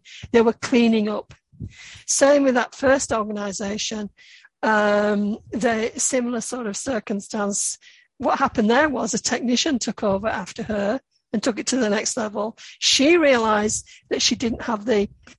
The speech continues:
vision sort of thing, and she brought somebody in. She, she stepped down and brought somebody in above her. So that, in that, in that circumstance, they actually understood those levels, and,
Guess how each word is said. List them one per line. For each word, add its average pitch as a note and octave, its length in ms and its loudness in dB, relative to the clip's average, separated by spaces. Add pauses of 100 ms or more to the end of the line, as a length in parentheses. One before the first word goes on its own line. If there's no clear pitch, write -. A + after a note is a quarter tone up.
(1080)
vision A3+ 460 2
sort G#3+ 260 -4
of G3+ 100 -8
thing, A3 220 -6
and A#3 160 -2
she B3+ 240 0
brought G3 360 -6
somebody G#3+ 460 -2
in. A#3 200 -4
She, - 300 -6
she - 280 0
stepped - 320 -2
down G#3+ 240 0
and G3+ 140 -4
brought G#3 240 -2
somebody G3+ 480 -4
in G3 200 -6 (300)
above G#3 340 -4
her. - 220 -8 (960)
So A#3 540 6 (140)
that, B3+ 280 2
in B3 180 2
that, A#3+ 420 0
in A3 200 -2
that B3 200 -2
circumstance, A3 800 -4
they A3+ 120 -4
actually C4 420 -4
understood G#3 520 -4
those G#3 260 -6
levels, A3 540 -4 (1300)
and, A3 420 2